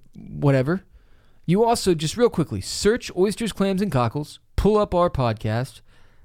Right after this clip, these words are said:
give us a rating and a review right quick. You should already be subscribed. If you're not, hit the subscribe button. But just taking a few minutes to rate and review for us does wonders. It means a lot to us. If you've enjoyed the night's rewatch, if you love Oysters, Clams, and Cockles in general, if you're looking forward to season eight,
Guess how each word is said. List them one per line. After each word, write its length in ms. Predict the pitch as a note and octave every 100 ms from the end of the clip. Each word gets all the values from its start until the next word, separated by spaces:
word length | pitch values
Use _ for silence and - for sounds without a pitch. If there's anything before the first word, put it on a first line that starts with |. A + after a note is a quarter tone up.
| - C#3
give 160 | B3
us 100 | B3
a 60 | A#3+
rating 320 | A#3+ A#3+ A#3
and 100 | A3+
a 40 |
review 320 | A3+ G3 A3+ A3
right 220 | D3 A2+
quick. 280 | - G2+ -
You 60 |
should 160 | C3 D#3
already 240 | D3+ C#3
be 80 | A#2+
subscribed. 640 | - G#2+ - A2+ G#2 A#2
If 100 | G#2+
you're 60 | A#2+
not, 240 | A#2 A2
hit 80 | A2
the 100 | A2+
subscribe 500 | - G#2+ - B2+ A2+
button. 280 | A2+ A2 B2 - - - -
But 320 | C3+ D#3 -
just 180 | - F#3+
taking 260 | - B3+ G#3+
a 40 |
few 220 | C#3+ G3+
minutes 240 | G#3+ F#3+ D#3+
to 100 | C#3
rate 260 | C3 D3 D#3+
and 100 | C3+
review 300 | A#2 C3+ C3
for 260 | C3+ C3
us 260 | B2 A2+ - - - -
does 300 | B2+ A#2+ G#2+
wonders. 520 | B2 D3+ D#3 D#3+ D#3
It 60 | C3
means 220 | C#3+ B2
a 60 | A2+
lot 320 | B2 D3 -
to 160 | C#3+
us. 160 | C#3 C#3
If 120 | B2
you've 140 | C3 A#2
enjoyed 380 | A2 C3 D3
the 80 | C3+
night's 260 | C3+ C3 -
rewatch, 440 | C3 C3+ C3 B2+
if 100 | A#2+
you 100 | A2
love 200 | A2+ B2+
Oysters, 320 | B2+ B2 C3 -
Clams, 240 | B2 A#2+
and 100 | A#2+
Cockles 320 | B2 A#2+ A#2
in 120 | A2+
general, 320 | A2+ C#3 C3+ B2
if 100 | A#2+
you're 80 |
looking 260 | B2+ D#3+ C#3
forward 220 | C#3 C3
to 40 | A2+
season 320 | - C3 A#2+
eight, 200 | B2 B2